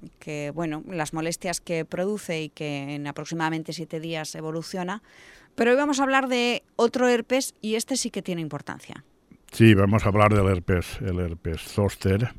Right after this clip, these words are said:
Speaker 2: y este no es como el de la semana pasada, que en siete días se va y, y, y ha pasado todo.
Speaker 1: Ujú.
Speaker 2: Este tiene más, puede tener ma-, puede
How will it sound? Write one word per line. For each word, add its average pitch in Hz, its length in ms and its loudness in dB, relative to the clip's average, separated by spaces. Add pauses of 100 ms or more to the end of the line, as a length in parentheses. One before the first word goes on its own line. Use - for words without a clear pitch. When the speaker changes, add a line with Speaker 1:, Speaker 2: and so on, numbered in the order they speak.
Speaker 2:
y 90 160 0
este 90 480 0 (520)
no 104 240 8
es 101 160 2
como 90 220 2
el 90 60 0
de 92 80 2
la 90 80 2
semana 90 400 2
pasada, 90 500 2
que 82 80 -4
en 78 120 -2
siete 85 280 -6
días 85 280 -4
se - 120 -8
va 85 300 -4 (320)
y, 113 60 -6
y, 90 560 -6 (120)
y 101 120 -4
ha 92 60 -2
pasado 87 320 -2
todo. 76 300 -6 (240)
Speaker 1:
Ujú. 170 220 -8 (560)
Speaker 2:
Este 92 800 0
tiene 90 320 -2
más, 85 500 -8 (540)
puede 104 240 4
tener 98 280 4
ma-, 92 200 0
puede 113 500 6